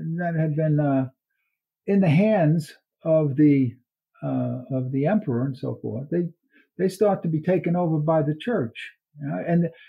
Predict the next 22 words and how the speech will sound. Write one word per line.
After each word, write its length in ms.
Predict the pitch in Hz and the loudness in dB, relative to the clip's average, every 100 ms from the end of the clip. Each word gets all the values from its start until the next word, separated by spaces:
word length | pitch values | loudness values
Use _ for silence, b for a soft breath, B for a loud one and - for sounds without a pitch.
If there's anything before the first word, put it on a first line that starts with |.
| _ | _
the 80 | 165 | -6
preservation 1200 | 147 226 196 202 185 214 247 226 180 160 165 165 165 | 2 4 6 4 6 4 4 2 2 4 2 0 0
of 300 | 165 165 156 | 0 0 2
the, 480 | 160 156 151 147 139 - | 2 4 4 2 -2 -8
uh, 360 | 139 135 143 151 | -6 -6 -2 0
of 100 | 143 | 4
European 840 | 214 220 214 214 226 165 123 127 _ _ _ _ _ _ _ _ | 6 6 4 4 4 4 2 -2 _ _ _ _ _ _ _ _
culture, 440 | - 254 - 117 120 _ _ _ _ | 0 2 0 -6 -10 _ _ _ _
civilization, 1000 | _ - 185 170 147 190 208 - 151 170 - _ _ _ _ _ _ _ - - 156 | _ -4 0 2 2 2 2 0 -2 -4 -8 _ _ _ _ _ _ _ -20 -14 -2
goes 320 | 185 196 - | 2 2 2
to 200 | 190 180 | 4 4
Ireland 680 | - 175 202 190 175 180 170 | 2 2 4 4 4 2 2
and 180 | 175 170 | 4 4
England. 520 | 208 240 160 113 113 | 4 4 2 -2 -4
They, 220 | 175 170 165 | -2 0 2
the, 200 | 170 151 | 0 2
the, 180 | 151 147 | 2 2
the 140 | 147 | 0
copyists 800 | - 170 170 180 175 180 151 - | 0 -2 0 2 2 0 -4 -8
and 120 | 165 | -8
so 300 | 151 170 165 165 | -4 -4 -4 -4
forth, 340 | 165 170 | -4 -4